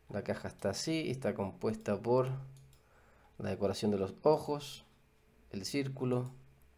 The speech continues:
las vetas, las sombras y el cuadrado que es la base de la máscara.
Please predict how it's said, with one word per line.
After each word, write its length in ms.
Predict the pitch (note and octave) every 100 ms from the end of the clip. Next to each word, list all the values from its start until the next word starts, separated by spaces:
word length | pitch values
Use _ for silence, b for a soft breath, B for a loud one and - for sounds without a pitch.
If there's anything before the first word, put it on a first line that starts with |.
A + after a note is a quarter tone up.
| _ _ - - -
las 200 | F#2 F#2+
vetas, 600 | A#2+ A#2+ B2 B2 - - - - - b b b b -
las 160 | - F#2+
sombras 600 | - C#3 C#3 D#3 - - - - _ _ -
y 160 | A#2+
el 140 | A2 A2
cuadrado 520 | G#2+ G#2+ G#2+ A2 A2
que 300 | G#2 G#2+ - -
es 380 | G2 - - - - - - - G2
la 160 | F2+
base 460 | F#2 F#2+ - F#2 E2+ - - - - - -
de 60 | F2+
la 100 | F2
máscara. 440 | - - -